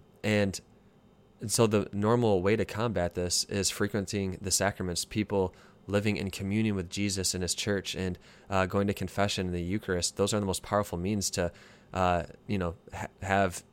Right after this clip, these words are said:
evil out of your life. But people allow that go in. And, you know, uh, I heard a, uh, exorcist priest talk about this before, about how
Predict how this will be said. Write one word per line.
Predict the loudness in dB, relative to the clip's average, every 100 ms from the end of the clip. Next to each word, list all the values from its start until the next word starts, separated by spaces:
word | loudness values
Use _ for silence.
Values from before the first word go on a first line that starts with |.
| -2
evil | 0 2 0 -2 -12 -20 -20 -20 -20 -20 -8 0
out | 0
of | 0
your | -2
life. | -4 -4 -10 -16 -20 _ -20 -20 -20 -20 -10 -6
But | -4
people | -2 2 2 2
allow | 2 2 2
that | 0
go | 0 -2
in. | -2 -4 -10 -20 -20 -16 -2
And, | 0 0 -2
you |
know, | 0 0 -2 -4
uh, | 2
I | 2 2
heard | 2 2
a, | 2 -2 -8 -20 -20 -20 -18 -4
uh, | 0 2
exorcist | 2 0 0 -2 -2
priest | 0 0 2
talk | 0
about | 2 0
this | 0
before, | -4 0 2 4
about | 4 2 2
how | 0 0